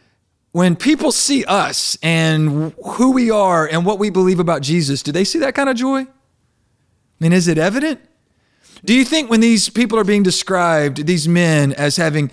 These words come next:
exceeding joy, do you think somebody that was watching them could have said, "That's a joyful person"? Do you think it was obvious?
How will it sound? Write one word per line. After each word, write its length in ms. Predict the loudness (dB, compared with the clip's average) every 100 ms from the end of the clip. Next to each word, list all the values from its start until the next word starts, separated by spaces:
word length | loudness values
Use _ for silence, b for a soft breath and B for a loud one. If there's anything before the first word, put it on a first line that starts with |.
| B B
exceeding 680 | -6 -2 -2 0 2 2 2
joy, 300 | 0 0 2
do 80 | 2
you 80 | 2
think 160 | 0
somebody 480 | -2 -2 -2 0 0
that 120 | 0
was 140 | -2 -4
watching 380 | -2 -2 -2 -2
them 120 | -2
could 200 | -4 -4
have 120 | -4 -12 _ _ _ _ _ _ _
said, 460 | -16 -8 -2 -2 -2 B B
"That's 240 | -4 -4 -4
a 40 |
joyful 340 | -4 -2 -2 -4
person"? 440 | -4 -4 -6 -10 _ _ _ _
Do 80 | -2
you 40 |
think 100 | 0
it 40 | 0
was 120 | -4
obvious? 640 | -4 -2 -2 -2 -4 -6